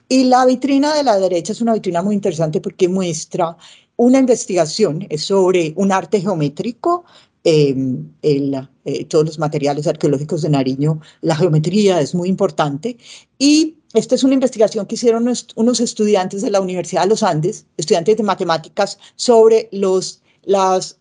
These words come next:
patrones de simetría en la cultura material de Nariño,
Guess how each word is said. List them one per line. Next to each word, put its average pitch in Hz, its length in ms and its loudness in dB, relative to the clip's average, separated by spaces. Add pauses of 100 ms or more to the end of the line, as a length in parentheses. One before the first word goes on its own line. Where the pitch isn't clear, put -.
patrones 220 540 0
de 170 80 -6
simetría 156 640 -10 (300)
en 202 160 0
la 180 100 -2
cultura 160 300 -8
material 151 460 -4
de 165 100 -2
Nariño, 185 440 -4